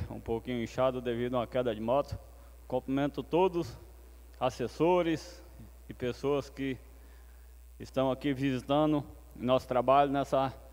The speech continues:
vigésima sessão ordinária nessa Casa de Lei. Gostaria aqui de iniciar meu discurso,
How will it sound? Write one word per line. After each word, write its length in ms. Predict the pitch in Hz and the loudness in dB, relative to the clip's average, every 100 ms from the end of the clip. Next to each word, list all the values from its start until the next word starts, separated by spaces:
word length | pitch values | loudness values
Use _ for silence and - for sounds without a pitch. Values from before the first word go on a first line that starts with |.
| - - | -14 -8
vigésima 760 | 127 143 131 151 180 165 160 147 - - - - - | 0 2 6 6 6 4 0 -2 -6 -16 -20 -20 -20
sessão 520 | - - 127 - 147 | -8 -4 -4 0 2
ordinária 680 | 156 147 135 127 127 131 127 123 - - - - - - - - - | 4 2 0 2 4 4 2 -4 -10 -20 -20 -20 -20 -20 -20 -20 -8
nessa 300 | 113 110 123 | -6 -4 -2
Casa 320 | - 131 135 | 2 2 2
de 100 | 127 | -2
Lei. 320 | 123 98 85 - - - - - - - - - - - | 0 0 -2 -10 -20 -20 -20 -20 -20 -20 -20 -20 -20 -10
Gostaria 420 | - 117 147 151 | -2 2 4 4
aqui 360 | 160 185 208 151 - - - - - - - - | 2 2 2 0 -8 -18 -20 -20 -20 -20 -20 -16
de 120 | - 131 - - - - - - - - | -8 -8 -8 -20 -20 -20 -20 -20 -8 0
iniciar 540 | 151 156 - 156 175 | 2 2 4 6 6
meu 160 | 175 165 | 4 0
discurso, 640 | 135 - 180 208 175 - | -2 0 4 4 2 -4